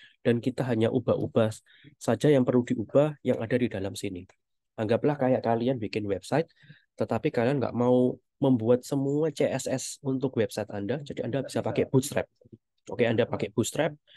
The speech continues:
lalu hanya bagian-bagian tertentu yang Anda mau bikin custom C S S-nya. Anggaplah sama seperti itu. Nah, kemudian ini adalah contoh penerapan bagaimana theme itu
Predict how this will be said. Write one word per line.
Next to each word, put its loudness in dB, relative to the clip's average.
lalu 4
hanya 0
bagian-bagian 0
tertentu 2
yang 2
Anda 0
mau 4
bikin -4
custom -6
C -6
S -14
S-nya. -12
Anggaplah -2
sama -6
seperti -6
itu. -8
Nah, 2
kemudian 6
ini 0
adalah 0
contoh 0
penerapan -4
bagaimana 0
theme 0
itu -4